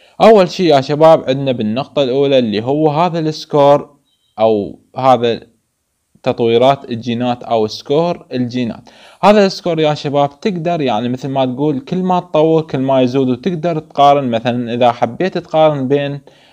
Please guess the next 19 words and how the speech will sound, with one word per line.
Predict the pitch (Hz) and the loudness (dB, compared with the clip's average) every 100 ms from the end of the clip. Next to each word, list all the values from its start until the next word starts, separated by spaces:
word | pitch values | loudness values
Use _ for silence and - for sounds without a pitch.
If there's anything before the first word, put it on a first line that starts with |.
| - | -6
بينك | 123 147 147 147 - - | -2 0 -2 -6 -10 -6
وبين | 117 127 135 | -2 -2 -2
صديقك | - 135 135 131 135 123 | -4 -4 -2 -2 -2 0
يعني | 101 110 | 0 0
منو | 120 151 | -2 -4
مطور | 147 143 139 135 | -4 0 0 0
اكثر | 127 - 131 127 | -2 -4 -4 -2
بالجينات، | 127 120 127 131 127 - _ _ | -4 -2 0 0 0 -4 _ _
فهذا | 117 135 185 185 | 0 4 4 2
العدد | 151 160 156 131 | 0 -2 -2 0
راح | 127 135 | 0 0
يبين | 131 131 131 | -2 -2 -4
كل | 131 202 | -6 -4
ما | 190 180 | -2 -4
يكون | 180 165 | -4 -6
اكثر | 147 156 156 135 | -6 -4 -6 -6
كل | 139 131 | -6 -2
ما | 135 | -2
يكون | 131 - 135 139 | -2 -4 -4 -4